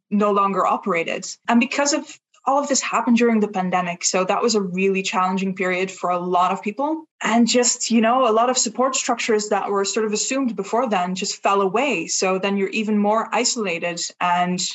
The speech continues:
and disconnected and, and left without any level of support, really. So <laughs> that wasn't helpful. Yeah, and I, I just, I, I wanted to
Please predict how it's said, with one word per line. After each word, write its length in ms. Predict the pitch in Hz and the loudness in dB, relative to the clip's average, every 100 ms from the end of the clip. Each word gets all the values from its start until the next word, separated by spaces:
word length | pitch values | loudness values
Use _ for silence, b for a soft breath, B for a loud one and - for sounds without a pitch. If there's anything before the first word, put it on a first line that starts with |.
| - - | -10 -8
and 220 | 180 175 | -6 -2
disconnected 720 | 190 - 208 254 - 185 170 | 0 0 0 0 -2 -2 -2
and, 320 | 160 175 170 | -4 -4 -4
and 180 | 185 180 | -2 0
left 560 | 175 - - - - - - | 0 -2 -8 -10 -10 -12 -2
without 400 | 202 196 185 185 | 0 2 0 0
any 300 | 196 254 214 | 0 2 2
level 240 | 170 185 | 2 0
of 80 | 180 | 0
support, 320 | 185 - 196 | -2 -2 -4
really. 400 | 165 165 170 175 _ | -2 -4 -4 -8 _
So 280 | - - 214 | -6 -2 0
<laughs> 420 | 208 - - - | -2 -6 -10 -2
that 200 | 254 214 - | -2 -2 -4
wasn't 300 | 196 202 202 | -2 0 0
helpful. 460 | 202 202 202 180 B B B B B | 0 0 0 -2 B B B B B
Yeah, 320 | 196 254 247 | 0 2 2
and 100 | 233 | 0
I, 200 | - 226 - | -2 -2 -2
I 100 | 220 | 0
just, 420 | 240 - - - - | 0 -2 -4 -10 -2
I, 220 | 233 202 - | 0 0 0
I 80 | 233 | 0
wanted 360 | 208 233 247 - | 2 2 0 0
to 380 | 240 214 202 | 0 2 0